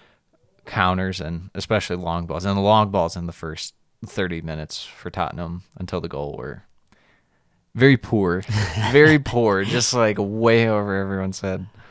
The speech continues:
Speaker 1: Um, good chance by Mora early also. Great ball in from Reguilón.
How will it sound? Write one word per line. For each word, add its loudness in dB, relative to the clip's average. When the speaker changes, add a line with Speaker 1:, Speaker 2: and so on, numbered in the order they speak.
Speaker 1:
Um, 4
good 2
chance -2
by 2
Mora -2
early -4
also. -4
Great -2
ball 0
in -4
from -10
Reguilón. -4